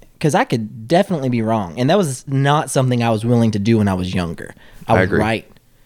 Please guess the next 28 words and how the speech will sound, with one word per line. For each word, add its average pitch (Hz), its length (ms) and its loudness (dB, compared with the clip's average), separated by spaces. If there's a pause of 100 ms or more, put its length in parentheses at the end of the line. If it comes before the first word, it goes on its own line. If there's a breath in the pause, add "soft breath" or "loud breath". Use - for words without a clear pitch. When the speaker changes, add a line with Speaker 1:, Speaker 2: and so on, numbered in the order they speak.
(160)
Speaker 2:
I 190 80 0
can 185 100 -4
relate. 160 160 2
Speaker 1:
"Listen, 160 160 2
motherfucker, 120 520 -2 (540)
you 151 120 0
think 165 180 0
you 165 80 -6
got 151 140 4
this 147 120 0
figured 143 220 -2
out? 139 180 2
Nope, 123 360 0
I've 123 380 0
got 110 240 -4
this 110 240 -4
figured 104 360 -6
out." 92 260 -6 (380 soft breath)
And 139 100 2
it 139 120 -6
took 233 260 2
me 135 500 0 (1120)
finding 147 580 0
out 127 120 0
that 127 100 0
I 123 60 4
was 117 180 0
wrong 113 640 2